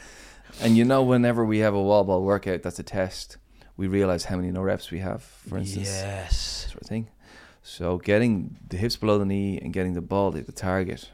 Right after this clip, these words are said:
Speaker 2: So there's an accuracy thing today.
Speaker 1: Accuracy of m-, movement position, yeah, exactly. So I think going six unbroken with no misses will be a great, uh, target to have every
Speaker 2: Yeah.
Speaker 1: twelve rounds in a row. And s-, like,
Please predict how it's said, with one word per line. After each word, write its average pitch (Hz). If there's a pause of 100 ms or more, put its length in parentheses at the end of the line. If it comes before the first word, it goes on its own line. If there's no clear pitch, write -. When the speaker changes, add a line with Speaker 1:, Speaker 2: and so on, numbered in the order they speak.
(140)
Speaker 2:
So -
there's 107
an 101
accuracy 104
thing 101
today. 98 (580)
Speaker 1:
Accuracy 98
of 87
m-, 80
movement 87
position, - (160)
yeah, - (280)
exactly. -
So 101
I 92
think 117 (560)
going 117
six -
unbroken 98
with -
no 92
misses 92
will 87
be 90
a 82 (140)
great, 90 (880)
uh, -
target 104
to 92
have -
every 85
Speaker 2:
Yeah. -
Speaker 1:
twelve 95
rounds 90
in -
a -
row. - (880)
And 92
s-, - (140)
like, -